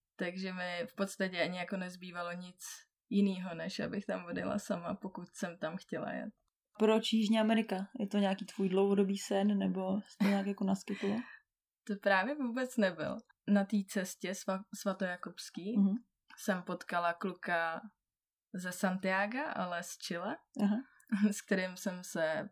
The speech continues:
Speaker 1: bavila, strávila jsem s ním nějaký čas na cestě, tak mi vyprávěl o Jižní Americe, o jeho zemi a ukázal mi nějaký obrázky a to mi stačilo na to, abych věděla, že můj další trip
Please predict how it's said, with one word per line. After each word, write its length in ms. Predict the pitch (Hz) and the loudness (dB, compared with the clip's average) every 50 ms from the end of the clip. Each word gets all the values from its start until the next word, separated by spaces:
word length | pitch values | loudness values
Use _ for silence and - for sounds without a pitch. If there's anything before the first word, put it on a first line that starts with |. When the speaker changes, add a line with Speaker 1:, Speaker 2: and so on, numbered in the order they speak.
| _ | _
Speaker 1:
bavila, 640 | - 165 185 214 240 247 247 240 240 233 233 233 233 _ _ _ _ - | -2 -2 -2 -2 -4 -4 -4 -2 -2 -2 -4 -6 -10 _ _ _ _ -16
strávila 440 | - - 196 180 170 170 170 170 180 | -6 0 2 2 2 2 0 -4 -6
jsem 180 | - 214 185 | -4 -6 -6
s 100 | - - | -6 -6
ním 100 | - 180 | -8 -6
nějaký 460 | 175 170 160 170 - 175 170 170 170 _ _ _ _ _ _ _ _ _ _ - | -4 -4 -6 -4 -6 -8 -8 -8 -12 _ _ _ _ _ _ _ _ _ _ -6
čas 360 | - 196 175 170 - - - | -2 -2 -2 -2 -4 -4 -6
na 160 | 175 160 170 | -6 -6 -6
cestě, 600 | - - 233 233 - - - - 226 220 214 220 - _ _ _ _ _ _ _ _ _ _ | -6 -4 -6 -4 -6 -6 -4 -2 -2 -2 -2 -4 -10 _ _ _ _ _ _ _ _ _ _
tak 140 | - 190 180 | -6 -6 -4
mi 140 | 185 180 165 | -4 -6 -8
vyprávěl 580 | 165 170 165 - 170 165 165 165 165 165 165 160 160 160 | -8 -6 0 2 4 4 4 4 2 -4 -6 -6 -6 -4
o 180 | 156 156 147 - 190 _ - | -4 -4 -4 -6 -8 _ -6
Jižní 440 | - 185 175 165 - 190 175 165 165 | -4 -4 -2 -2 -2 -2 -2 -2 -2
Americe, 800 | 165 175 208 220 226 220 220 - - 220 202 196 190 190 196 202 _ _ _ _ - - 175 | 0 0 2 2 0 0 -4 -6 -6 -4 -2 -2 -4 -6 -8 -12 _ _ _ _ -12 -10 -6
o 60 | 175 175 | -6 -4
jeho 560 | 175 170 175 170 180 175 170 165 165 165 - - | -4 -4 -6 -8 -10 -12 -10 -10 -10 -10 -8 -8
zemi 540 | 170 170 180 190 202 208 214 214 214 214 214 - _ _ - | -6 -2 0 2 2 2 2 0 -2 -8 -10 -12 _ _ -10
a 380 | - 180 175 170 170 170 185 185 | -8 -6 -4 -4 -4 -4 -4 -6
ukázal 460 | 202 196 170 165 170 175 180 160 160 | -6 -4 -2 -2 -2 -4 -6 -10 -10
mi 120 | 165 165 | -10 -10
nějaký 400 | 160 160 156 160 196 - - 196 | -6 -4 -4 -4 -4 -4 -4 -4
obrázky 640 | 190 190 202 202 196 190 185 190 - - - 196 180 170 | -4 -2 -2 0 0 0 -2 -4 -8 -10 -8 -8 -8 -8
a 60 | 170 | -6
to 120 | - - | -6 -6
mi 120 | 170 170 185 | -6 -6 -8
stačilo 540 | - - 180 175 175 - - 185 170 170 170 170 175 - _ - - - - - _ _ - | -8 -6 -6 -8 -6 -8 -8 -8 -8 -8 -10 -12 -14 -18 _ -20 -20 -20 -20 -20 _ _ 2
na 160 | 196 190 190 | 4 4 4
to, 120 | 190 202 | 6 4
abych 240 | 190 180 185 190 180 | 2 2 2 -4 -6
věděla, 420 | 180 180 180 175 180 170 175 175 175 | -6 -8 -6 -4 -4 -2 -2 -4 -4
že 160 | 170 185 180 | -6 -8 -8
můj 160 | 180 175 175 | -8 -6 -4
další 340 | 170 170 170 170 - 202 185 | -4 -4 -4 -4 -6 -8 -6
trip 220 | - 190 180 175 | -4 -4 -4 -6